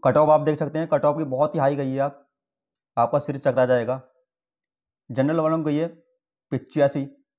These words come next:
और एससी वालों को गई है चौहत्तर, एसटी की गई है इकहत्तर, ओबीसी की गई है इक्यासी, ईडब्ल्यूएस की गई है उनासी और एक्स सर्विसमैन की गई है चालीस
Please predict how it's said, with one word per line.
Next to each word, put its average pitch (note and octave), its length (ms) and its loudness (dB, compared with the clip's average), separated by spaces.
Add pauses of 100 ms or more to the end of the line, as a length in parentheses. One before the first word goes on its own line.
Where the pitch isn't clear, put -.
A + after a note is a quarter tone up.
(160)
और C3+ 140 2
एससी C3+ 240 2
वालों D3 200 2
को C3 60 -6
गई C3 120 -2
है C#3+ 100 -4
चौहत्तर, B2+ 600 -4 (100)
एसटी B2+ 300 -2
की C3+ 60 -8
गई C3 120 -2
है C#3+ 60 -2
इकहत्तर, B2 480 -4 (640)
ओबीसी C3+ 360 -2
की C3 60 -6
गई C3 100 -2
है C#3 60 -2
इक्यासी, B2+ 460 -2 (180)
ईडब्ल्यूएस C3 420 -2
की C#3 80 -6
गई A#2+ 160 -4
है C3 160 -10 (400)
उनासी A#2+ 440 0 (640)
और C3+ 300 2
एक्स C3 180 0
सर्विसमैन D3 380 -4
की C#3+ 60 -4
गई C3+ 140 -4
है C#3+ 80 -4
चालीस A#2 460 -2